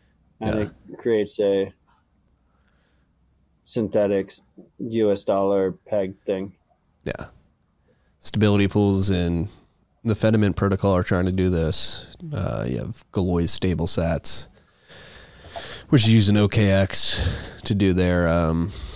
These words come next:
Speaker 2: their futures trading on the back end to create that stability. And this is just another implementation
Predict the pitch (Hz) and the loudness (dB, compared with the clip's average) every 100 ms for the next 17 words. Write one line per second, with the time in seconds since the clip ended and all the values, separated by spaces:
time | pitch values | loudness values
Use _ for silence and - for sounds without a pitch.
0 | - - - - - 90 - 95 78 - | -14 -16 -20 -18 -4 -2 0 -2 -2 -2
1 | 95 82 80 78 85 82 - 85 78 - | 0 0 0 -2 0 -2 -2 -2 -2 -6
2 | - _ _ _ - - 80 76 73 - | -14 _ _ _ -8 -2 -2 -2 -4 -4
3 | 76 62 64 69 98 - - 73 67 67 | -4 -4 -2 -4 -4 -8 -10 -6 -6 -6
4 | 71 73 85 80 65 69 73 71 69 71 | -6 -4 -4 -4 -4 -4 -6 -6 -4 -4
5 | 71 69 60 | -4 -6 -8